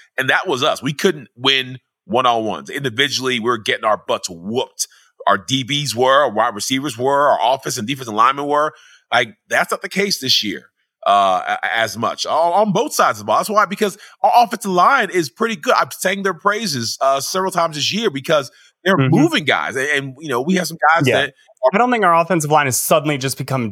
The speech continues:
Speaker 2: garbage,
Speaker 1: Yeah,
Speaker 2: but they did
Speaker 1: exactly.
Speaker 2: have
Speaker 1: So that's
Speaker 2: Yeah.
Speaker 1: why we keep going to the Arthur Smith, like, dude, like
Speaker 2: But he was
Speaker 1: it
Speaker 2: also the coach last
Speaker 1: He
Speaker 2: year, so the
Speaker 1: he, he
Speaker 2: same
Speaker 1: was. He
Speaker 2: logic
Speaker 1: was, but
Speaker 2: applies.
Speaker 1: la-, and
Speaker 2: I don't
Speaker 1: last
Speaker 2: think
Speaker 1: year we were
Speaker 2: he's suddenly
Speaker 1: mediocre as hell.
Speaker 2: garbage either.
Speaker 1: We were mediocre last year.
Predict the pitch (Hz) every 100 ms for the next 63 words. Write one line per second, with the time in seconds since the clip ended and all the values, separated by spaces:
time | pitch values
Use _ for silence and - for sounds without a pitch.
0 | - 127 123 185 170 220 233 175 139 151
1 | 240 233 147 143 131 196 139 190 254 180
2 | 196 220 208 165 156 - - 180 - 202
3 | 202 175 220 208 151 156 _ - 180 180
4 | 180 160 _ _ _ 143 156 156 156 135
5 | _ _ _ - 170 214 202 170 - 139
6 | 220 160 _ 117 120 95 _ 156 262 175
7 | - - - 233 226 262 220 - 214 233
8 | 247 208 214 202 220 - 156 190 247 -
9 | - 101 98 185 165 185 240 - 240 294
10 | 349 330 160 185 190 180 185 165 226 -
11 | 180 180 247 208 180 180 180 208 151 135
12 | 131 131 135 330 - 165 - - 254 254
13 | 202 202 143 196 220 247 247 165 139 -
14 | 120 143